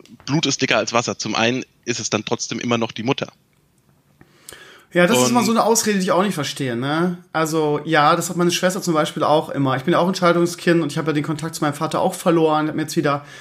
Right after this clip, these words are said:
Speaker 2: ich habe über, also, wenn ihr das hört, ihr Lieben, ich habe ja morgen Geburtstag und jetzt hat zu meinem fünfundvierzigsten Geburtstag mich mein Vater nach langer Zeit mal wieder angeschrieben. Naja, nach langer Zeit kann man nicht sagen, er probiert es immer wieder. Ich habe es schon mal im, im Podcast irgendwie anklingen lassen, äh, dass, äh, ich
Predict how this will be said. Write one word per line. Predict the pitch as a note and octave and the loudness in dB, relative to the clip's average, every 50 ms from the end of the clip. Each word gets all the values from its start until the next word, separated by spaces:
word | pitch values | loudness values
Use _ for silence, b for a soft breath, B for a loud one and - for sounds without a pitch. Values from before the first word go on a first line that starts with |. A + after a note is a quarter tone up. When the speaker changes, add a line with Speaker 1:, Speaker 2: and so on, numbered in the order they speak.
| B B B B | B B B B
Speaker 2:
ich | - - | -16 -8
habe | C#3 D3+ | -6 -4
über, | C#3+ D#3+ D#3+ D3+ C#3 - - | 0 4 4 4 4 2 0
also, | - B2 B2 A#2+ - - - | -6 -6 -6 -8 -8 -4 0
wenn | D3+ D3+ | 2 2
ihr | D#3 | 2
das | D3 - | 2 4
hört, | - F3 F3 D#3+ | 2 2 2 4
ihr | D#3 | 2
Lieben, | D#3 D3+ D3 | 0 0 0
ich | D3 | -2
habe | D3+ C3+ | -2 -2
ja | D3 | 0
morgen | C3+ C#3 C#3+ D3 | 0 2 2 0
Geburtstag | C#3+ C3+ B2 C#3 F3 F#3+ F#3+ - - F3 F3 F3+ F3 | 0 0 2 4 4 4 2 2 4 4 4 4 4
und | F3+ D#3 D3 | 2 0 -2
jetzt | C#3+ C#3+ - | -2 -2 -2
hat | D#3+ D3+ - - | -4 -6 -6 -8
zu | - - D#3 | -4 -2 0
meinem | D3 D3 | 0 0
fünfundvierzigsten | C#3+ - E3 D#3 D#3+ E3 D#3 D#3+ - D#3 D3 | 0 -2 -2 0 0 0 0 0 -2 -2 -2
Geburtstag | C3+ C3+ D#3+ D#3+ - D#3 | 0 0 0 0 0 0
mich | C#3+ C#3 | 0 0
mein | D3 C#3 C3+ | 0 0 -2
Vater | C3+ - D#3+ E3 F3+ F3+ F#3+ E3 | -2 0 0 0 2 2 2 0
nach | D#3+ D3 | 0 0
langer | D#3 D#3+ D#3+ D#3+ | 0 0 0 0
Zeit | E3 - - | -2 -2 -2
mal | D#3+ D#3 | -2 0
wieder | D3 - - | 0 2 0
angeschrieben. | D3+ D#3+ D#3 - - D#3+ D3+ D3 D#3+ E3 E3 B B B B B B B B B | 0 0 -2 -2 0 0 0 2 0 -2 -4 B B B B B B B B B
Naja, | C#3 C#3 C#3+ | 0 0 2
nach | C#3 C3 C#3+ | 0 0 0
langer | D3+ D#3 D3+ | 2 2 2
Zeit | - D#3+ D3 | 0 -2 -2
kann | - D3 | 0 0
man | D3 C#3+ | 0 0
nicht | C3 C3 - - D3 C3 | -2 -4 -10 -12 -6 0
sagen, | D#3 C#3+ C#3 D3+ D#3 D#3+ | 2 4 4 4 2 2
er | C#3 C#3 | -2 -2
probiert | - C#3+ C#3+ E3 | -4 -2 -2 -2
es | D#3 - | -2 -4
immer | - E3+ E3+ D#3+ C#3 | -2 0 0 0 2
wieder. | D3+ E3 F3 F3+ F#3+ G3+ F#3+ B B B B B B B B B B B B B B B | 2 2 4 4 4 2 -2 B B B B B B B B B B B B B B B
Ich | B - | B -2
habe | D#3+ E3 | 0 0
es | D#3+ | 2
schon | E3+ F3 | 4 6
mal | F3 E3+ | 6 6
im, | E3+ F3 E3+ | 6 4 2
im | F3 D#3 | 0 -2
Podcast | - F3+ F3+ F3+ - F3+ E3 E3 F3 | -2 -2 -2 0 0 0 0 0 0
irgendwie | E3 D3+ D#3 | 0 0 0
anklingen | - E3 F#3 F3 - - F3+ F3+ | 0 0 0 0 2 2 4 4
lassen, | E3+ D#3+ F3 E3+ F#3 F3 E3 E3 D#3+ - | 4 4 2 2 0 0 2 0 0 -2
äh, | - D3 D3+ D3 D3 D3 | 0 0 2 2 2 2
dass, | - D3+ D3 - - | 0 -2 -4 -4 -4
äh, | - - D#3 D3+ C#3+ C#3+ C#3+ - | -2 0 2 2 2 2 0 -2
ich | C#3 C3+ | -4 -6